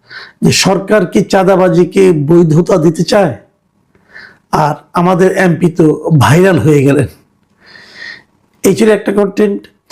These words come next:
আর দ্বিতীয় যে কন্টেন্টটা ছিল, এটা হলো একদিন আগের। সেখানে হলো প্রধানমন্ত্রী তারেক রহমান, উনি যে ওনার, আহ, ব্যক্তিগত জীবনযাপনে,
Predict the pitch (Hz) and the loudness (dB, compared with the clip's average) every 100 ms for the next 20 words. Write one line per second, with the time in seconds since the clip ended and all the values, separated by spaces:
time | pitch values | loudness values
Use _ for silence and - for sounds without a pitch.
0 | - _ - 160 151 - - 175 151 208 | -20 _ -4 0 0 -4 -2 2 4 2
1 | 254 254 247 - 208 190 175 156 123 156 | 2 2 2 0 0 2 0 -2 -2 0
2 | 165 190 - - 180 185 165 156 160 135 | 2 2 2 2 2 0 0 -2 -2 -4
3 | 104 - _ _ - - _ - _ _ | -8 -14 _ _ -20 -20 _ -20 _ _
4 | _ _ - - 202 233 233 226 233 - | _ _ -6 0 2 4 4 4 2 0
5 | - _ _ - 185 220 220 196 190 - | -8 _ _ -2 0 2 2 2 0 -2
6 | - - - 202 190 185 170 156 - - | -8 -8 -2 0 0 0 0 -2 -6 -14
7 | _ _ _ _ _ _ 180 196 175 185 | _ _ _ _ _ _ 2 4 4 4
8 | 180 170 165 156 - - - 156 156 151 | 4 2 2 0 -4 -16 -8 -4 -2 0
9 | 156 - 175 156 165 143 156 165 147 147 | -2 0 0 2 0 0 2 0 0 -2
10 | - 160 156 139 | -2 0 0 0